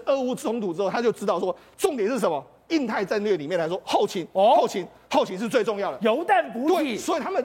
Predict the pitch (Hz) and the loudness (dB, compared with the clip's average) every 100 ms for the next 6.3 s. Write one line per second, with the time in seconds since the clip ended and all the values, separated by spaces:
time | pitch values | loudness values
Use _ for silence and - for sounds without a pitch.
0 | - - 294 285 214 196 156 147 160 240 | -4 -2 0 0 -2 -6 -6 -4 -2 -4
1 | - 190 247 190 214 208 202 190 202 - | -6 -8 -6 -4 -4 -2 -2 -2 -4 -6
2 | - - 339 262 269 269 165 151 214 160 | -14 -2 0 2 0 -2 -4 -2 -2 -4
3 | 156 156 220 196 185 214 269 185 214 - | -6 0 0 0 0 0 0 -2 -6 -6
4 | 165 _ _ - 370 226 185 247 330 285 | -12 _ _ 0 0 0 -2 -4 0 0
5 | 208 240 208 - 175 202 - 160 208 220 | 0 -2 -2 -2 -2 -4 -8 -6 -4 -2
6 | 160 156 175 | -2 -2 -2